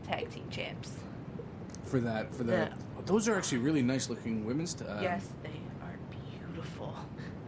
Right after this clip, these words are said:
Speaker 1: They are fucking beautiful.
Speaker 2: I, I, I think now they're putting more work into the women's, like, titles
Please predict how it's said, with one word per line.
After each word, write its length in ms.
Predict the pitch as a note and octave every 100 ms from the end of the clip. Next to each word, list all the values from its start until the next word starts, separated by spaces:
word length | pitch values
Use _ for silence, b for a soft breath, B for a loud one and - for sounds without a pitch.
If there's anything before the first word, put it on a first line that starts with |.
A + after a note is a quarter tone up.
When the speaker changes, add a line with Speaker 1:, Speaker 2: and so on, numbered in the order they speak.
| G#3+
Speaker 1:
They 160 | G#3 G#3+
are 360 | D#3+ E3+ D3 - -
fucking 520 | F#3 F#3 F#3 E3 D3+
beautiful. 800 | E3 E3 F#3 G3+ G3+ - - - - -
Speaker 2:
I, 80 | F3+ G#3+
I, 80 | E3 G3+ -
I 120 | - A3
think 260 | D#4 D#4
now 240 | F#3 F3 G#3+
they're 120 | F3+
putting 280 | - E3 C#3
more 240 | A#2 C#3
work 300 | C3+ B2 C3+
into 140 | C3+ B2
the 120 | A2+
women's, 680 | A2 A#2+ A#2+ B2 A2+ - - - -
like, 200 | G#2+ -
titles 520 | - B2+ C#3 G#2 -